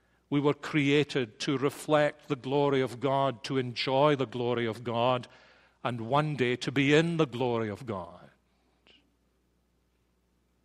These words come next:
Isn't that what the Catechism says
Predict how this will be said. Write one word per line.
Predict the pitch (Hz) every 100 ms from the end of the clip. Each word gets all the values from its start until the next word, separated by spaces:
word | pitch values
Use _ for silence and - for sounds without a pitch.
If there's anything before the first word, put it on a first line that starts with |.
| _ _ _ _ _ _
Isn't | 117 113 135
that | 131 143 -
what | 147
the | 135
Catechism | - 139 139 127 139 139 135
says | - 131 135 135 127 -